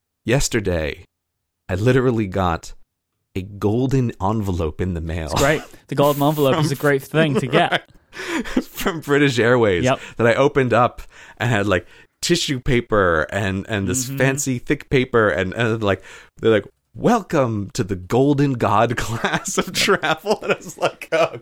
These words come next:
Speaker 1: God."
Speaker 2: So I, I have d-, been on Virgin, uh, for the last
Speaker 1: Mm-hmm.
Speaker 2: couple of years, and I've gone through that,
Speaker 1: Mm-hmm.
Speaker 2: that whole thing. But I had to take a few flights with B A this year because Virgin didn't serve some places.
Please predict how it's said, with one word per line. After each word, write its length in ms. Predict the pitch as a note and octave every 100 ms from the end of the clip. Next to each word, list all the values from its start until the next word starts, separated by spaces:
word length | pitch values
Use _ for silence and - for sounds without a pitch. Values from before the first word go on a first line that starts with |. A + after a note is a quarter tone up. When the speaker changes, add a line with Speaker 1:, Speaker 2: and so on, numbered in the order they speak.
| _
Speaker 1:
God." 480 | - F3+ - C#3+ G2+ -
Speaker 2:
So 260 | D#3 C#3 D3+
I, 400 | D#3+ E3+ F3+ -
I 180 | D3+ D#3+
have 300 | E3+ D#3+ C3+ _
d-, 140 | D3
been 200 | C3 C#3
on 160 | C3 B2
Virgin, 640 | B2+ B2 B2 A#2+ G#2+ G#2 - _ -
uh, 260 | A2 G#2 G2+
for 140 | -
the 80 | G#2+
last 260 | G#2 G#2+ G#2+
Speaker 1:
Mm-hmm. 400 | G2+ - - -
Speaker 2:
couple 300 | A#2+ - A2
of 80 |
years, 400 | G2 G2+ F#2+ G2
and 100 | G#2+
I've 160 | G#2 G#2+
gone 240 | C3 A2+
through 280 | G#2+ - G#2
that, 260 | G2 G#2 - _ -
Speaker 1:
Mm-hmm. 280 | G#2+ G2 G2 _ _ - -
Speaker 2:
that 160 | A2+
whole 160 | A2+ G#2+
thing. 300 | - G#2+ G2
But 180 | B2+ -
I 500 | B2+ B2+ B2 B2 B2 - - - -
had 220 | - A#2+ A#2+
to 80 |
take 240 | B2+ B2+ A#2+
a 40 |
few 200 | - A#2+
flights 400 | - A#2+ A#2 -
with 240 | A2 G#2 -
B 180 | A#2+
A 160 | A2 A2+
this 260 | A2 G#2 A2+
year 200 | G#2 G2
because 480 | G#2 A2 G2+ - -
Virgin 380 | - B2 A2 G#2+
didn't 300 | A2 A2+ -
serve 280 | - B2+ C3
some 160 | F3
places. 360 | G3+ G#3 B3+